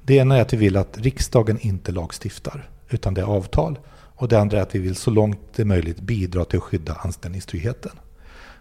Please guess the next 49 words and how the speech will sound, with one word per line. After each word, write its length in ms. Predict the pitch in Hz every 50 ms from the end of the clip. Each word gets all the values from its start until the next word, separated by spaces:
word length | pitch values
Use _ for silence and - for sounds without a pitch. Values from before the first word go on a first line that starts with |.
| - -
Det 80 | 123
där 120 | 123 139 123
kokar 340 | - 147 135 135 - 131
ner 140 | 113 110 107
till 160 | - - 95
att 100 | 87 -
den 120 | - 98 90
här 140 | 85 80 78
Toijerutredningen, 1120 | - - - 110 95 87 80 80 82 82 - 90 95 107 98 98 123 135 135 67 139 131 - - - - - - -
som 240 | - - - 101 98
ju 60 | 95
både 280 | 101 113 110 101 107 120
in-, 260 | 117 113 107 110 123
innebar 320 | 120 101 98 87 92 85
lagstiftning 840 | 90 110 123 110 - - - 147 135 - - - - 139 135 135 131 -
och 240 | 113 101 - - - - - - - - - - - -
en 100 | 110 104
helt 300 | 101 92 87 - - 113
ensidig 580 | 104 95 87 85 - - - 107 90 87 82
sådan, 420 | - - 110 107 - 139 143 131 127 - - - - -
måste 380 | - 104 92 - - - - 71
bort. 460 | - - - - - - - - - - - - - - - - - - - - - - - - - - -
Och 80 | - 113
det 80 | 110 110
är 60 | 107
ju 80 | 110
en 220 | 110 110 113 110 107
lång 500 | 120 127 117 101 90 85 80 80 80 - - -
dragkamp 840 | - - 101 90 90 - - - 117 117 135 143 143 - - - -
där 60 | 123
fackföreningsrörelsen 680 | - 135 117 - - 104 - - 90 82 - - 90
förhandlar. 680 | - - 92 - - 101 110 113 107 - - - 151 - - - - - - - - -
Och 80 | - 127
det 60 | 120
är 40 | 131
väldigt 180 | 139 135 151 143
svårt 200 | - 165 131 -
för 120 | - 123
oss 140 | 107 - -
att 60 | 104
gå 120 | 104 101
ut 120 | 90 - -
och 60 | -
fälla 300 | - - 113 92 87 90
en 80 | 87 87
regering 380 | 101 95 87 80 85 85 90
när 200 | 104 147 170 139
facket 360 | - - - 87 - - -
förhandlar. 560 | - - 73 67 78 90 120 139 160 147 -